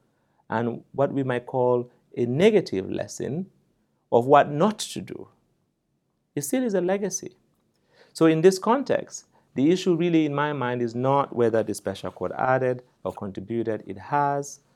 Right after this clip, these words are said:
And with the benefit of hindsight, we can look back and say how much it could have added, how much else it could have added to Sierra Leone, to Africa, and to international criminal justice.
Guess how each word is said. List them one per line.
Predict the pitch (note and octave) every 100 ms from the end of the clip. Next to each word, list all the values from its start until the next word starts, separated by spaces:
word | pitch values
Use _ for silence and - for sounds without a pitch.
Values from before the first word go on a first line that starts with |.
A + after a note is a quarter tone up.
| _ _ _
And | A2 G2 F#2+ F#2
with | G2 G#2
the | F#2+
benefit | G2 C3+ D3 C#3+ A#2+
of | G2+
hindsight, | - C3 C3+ C3 A#2+ A#2
we | G2+
can | G2 G2 F#2 F#2+ _ -
look | A#2 -
back | G#2+ A2
and | F#2+
say | F#2+ G2+ F#2+ F#2+ - -
how | A2+
much | A#2 A2 G#2+ - _ _ _ _
it | G#2 -
could | - C3
have | G#2 F#2+ F#2+ F#2 -
added, | F#2 F#2+ F2+ - _ _
how | - A2+
much | A2 - - -
else | A#2 E3 F3
it | -
could | - G2+
have | F#2+
added | - F#2+ F#2 -
to |
Sierra | - - -
Leone, | C3 D3 C#3+ C3+
to | C3 -
Africa, | G#2 G2+ F#2+ F#2+
and | F2+ F2+
to | F#2
international | E2+ F2+ G2+ - -
criminal | - E2+ - F#2+ -
justice. | - - -